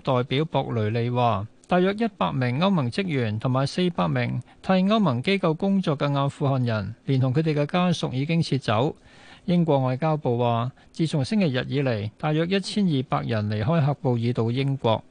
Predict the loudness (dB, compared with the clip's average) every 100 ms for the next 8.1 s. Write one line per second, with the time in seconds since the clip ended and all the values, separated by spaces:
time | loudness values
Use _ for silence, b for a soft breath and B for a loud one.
0 | -20 _ _ _ _ B B B B B
1 | B B 4 4 2 2 -2 0 -2 -2
2 | -2 0 0 -2 -2 -2 -2 -2 -2 -2
3 | 0 0 -2 -4 -4 -4 -4 -4 -2 -2
4 | -4 -4 -2 0 0 -4 -6 -4 -6 -4
5 | -4 -2 0 0 0 -2 0 0 0 -2
6 | 0 -2 0 0 2 2 -2 -4 -4 -2
7 | -2 0 0 0 0 2 0 0 0 -2